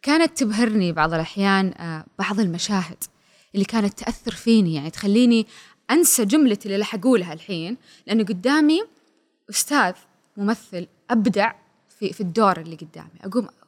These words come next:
أذهل أنا. ما أكون متخيل إنه ممكن يمثل الغضب أو، أو ال-، الخوف بهالطريقة. فأنا أبغى أسألك اليوم، وش أكثر، يعني لما تنظر طبعًا للثلاث مواسم الماضية، وش أكثر مشهد،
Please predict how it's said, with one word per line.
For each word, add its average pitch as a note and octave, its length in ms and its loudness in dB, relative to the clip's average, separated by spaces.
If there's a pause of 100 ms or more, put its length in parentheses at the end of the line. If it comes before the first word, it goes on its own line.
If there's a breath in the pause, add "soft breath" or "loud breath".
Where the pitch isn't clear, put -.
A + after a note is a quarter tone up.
أذهل F#3+ 340 -2
أنا. D#3+ 200 -20 (380)
ما A#3+ 60 2
أكون A#3+ 240 -4
متخيل C4 440 2
إنه F#3+ 140 -4
ممكن F#3+ 340 -6 (280 loud breath)
يمثل F#3+ 340 -10
الغضب F#3 680 -2
أو، D#3+ 320 -10
أو D#3 220 -14
ال-، C#3+ 180 -18 (420 soft breath)
الخوف A3+ 580 2
بهالطريقة. F3+ 540 -14
فأنا D#4+ 220 0
أبغى G#3+ 200 -4
أسألك E3 420 -6
اليوم، D#3 200 -12 (920 soft breath)
وش - 180 0
أكثر، - 320 -2
يعني F#3+ 240 2
لما A3 200 4
تنظر C#4+ 300 4
طبعًا A#3 240 2
للثلاث A#3 420 0
مواسم F#3+ 400 0 (100)
الماضية، E3 460 -10 (360 soft breath)
وش D4 300 -2
أكثر C#4+ 380 -4
مشهد، A#3+ 480 0